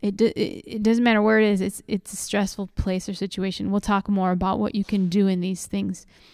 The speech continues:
How about, uh, a particular person, right?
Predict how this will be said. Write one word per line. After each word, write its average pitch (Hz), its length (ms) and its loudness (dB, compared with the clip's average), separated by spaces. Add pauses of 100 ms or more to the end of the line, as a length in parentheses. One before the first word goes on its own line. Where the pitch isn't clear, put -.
(220)
How 196 180 2
about, 202 560 2 (300)
uh, 180 340 -2
a - 60 -4
particular 226 580 2
person, 214 600 0 (480)
right? 196 340 0